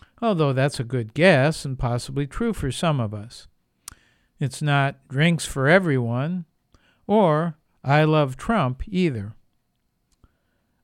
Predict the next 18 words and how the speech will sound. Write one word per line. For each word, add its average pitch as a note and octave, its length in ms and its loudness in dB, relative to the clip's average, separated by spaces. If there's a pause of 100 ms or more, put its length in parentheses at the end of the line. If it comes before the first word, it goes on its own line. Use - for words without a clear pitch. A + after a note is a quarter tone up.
"I'm A#3 160 4
sorry" G#3+ 460 2
sounds C3+ 400 0
like C3+ 180 0
it C#3 80 -2
might C3+ 280 0
work, C#3 340 -2 (300)
except A#3 420 -2
it's G3 200 -2
only C#3 300 0
two C3+ 280 0
words. G#2+ 560 -6 (1300)
Give F3+ 180 2
up? C4 240 -2 (1040)
It's C#3 400 -2 (280)
"I D#3 300 4
don't E3 380 0
know." F3 340 0